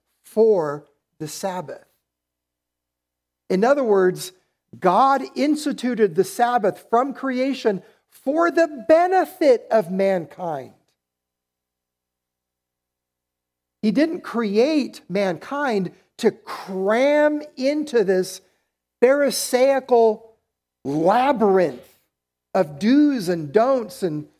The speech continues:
detailed regulations to be observed on the Sabbath. The Sabbath was made for the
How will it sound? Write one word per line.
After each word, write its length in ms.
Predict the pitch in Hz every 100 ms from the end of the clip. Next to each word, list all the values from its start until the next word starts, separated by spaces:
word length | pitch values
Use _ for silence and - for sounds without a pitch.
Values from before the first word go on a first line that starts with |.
| _ -
detailed 720 | 180 277 285 262 240 185 185 - _ _ _ _ _ _ _ _ -
regulations 1040 | 190 240 226 202 220 262 - 151 107 -
to 120 | 185
be 120 | 165
observed 560 | 180 135 139 196 202 160
on 180 | 160 151
the 80 | 139
Sabbath. 540 | - 196 208 131 - _ _ _ _ _ _
The 100 | 139
Sabbath 720 | 127 - - 190 220 247 254 -
was 180 | 147 127
made 420 | 151 196 226 220
for 120 | 170
the 120 | 143